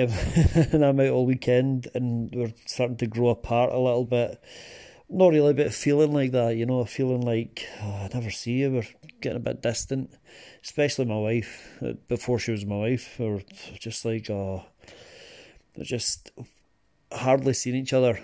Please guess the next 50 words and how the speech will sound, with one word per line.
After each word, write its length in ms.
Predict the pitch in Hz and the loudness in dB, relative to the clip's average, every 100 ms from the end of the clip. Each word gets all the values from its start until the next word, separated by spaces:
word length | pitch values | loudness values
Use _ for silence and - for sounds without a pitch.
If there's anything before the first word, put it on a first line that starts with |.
| - _ | -14 _
hardly 300 | - 127 127 | -2 -2 0
spending 360 | 123 123 117 117 | -2 0 0 0
any 220 | 117 117 | 0 -2
time 300 | 110 113 117 | -2 -2 0
with 100 | 120 | 0
each 200 | 127 117 | -2 -2
other. 220 | 120 123 | -2 0
And 160 | 117 127 | 0 0
then 200 | 127 123 | 0 0
when 120 | 127 | 0
we 100 | 127 | 2
did, 400 | 127 139 139 - - _ - - - - _ _ _ _ | 4 4 2 -6 -16 _ -20 -20 -20 -20 _ _ _ _
it 80 | 113 | -6
was 160 | 110 | -2
like, 280 | 107 110 101 113 | -2 -2 -4 -4
"Oh, 180 | 117 | -2
you're 220 | 113 113 110 | -2 -2 -2
always 260 | 117 117 | -2 -2
working, 380 | 110 113 - 117 | -2 -4 -2 -2
I 140 | 113 | 0
know, 260 | 117 120 123 | 0 0 0
but 320 | 120 120 - _ _ | 0 -2 -2 _ _
you 220 | 117 135 | -6 2
always 260 | 135 135 120 | 4 4 4
want, 300 | 123 135 120 _ _ _ | 4 2 -2 _ _ _
you 100 | - | -4
know, 280 | 127 117 113 - | -2 0 -2 -4
we 80 | 135 | 0
need 220 | 135 127 | 0 2
the 40 | |
money, 440 | 120 123 135 135 127 | 2 2 4 2 0
and 100 | 110 | 0
we, 180 | 117 107 - | -4 -6 -8
we 100 | 123 | -4
want 300 | 113 123 131 | 0 -2 -2
the 40 | |
money," 440 | 123 123 127 131 120 | -2 0 0 0 0
and 280 | 101 104 - _ - - - - - _ | -2 -6 -10 _ -20 -20 -20 -20 -20 _
yeah, 180 | - 131 | 0 2
we 60 | 120 | 2
do, 260 | 120 117 - - | 0 -2 -4 -10
we 40 | 107 | -4
do, 220 | 110 110 | -2 -2
but 420 | - 113 107 - _ _ _ - - - - - - - - _ - | 0 -2 -2 -8 _ _ _ -20 -20 -20 -20 -20 -20 -20 -20 _ -6
there 100 | 110 | -2
has 180 | 123 | -2
to 40 | - | -2
be 80 | 104 | -4
a 60 | |
balance. 560 | 80 80 78 92 - | -4 -10 -10 -10 -12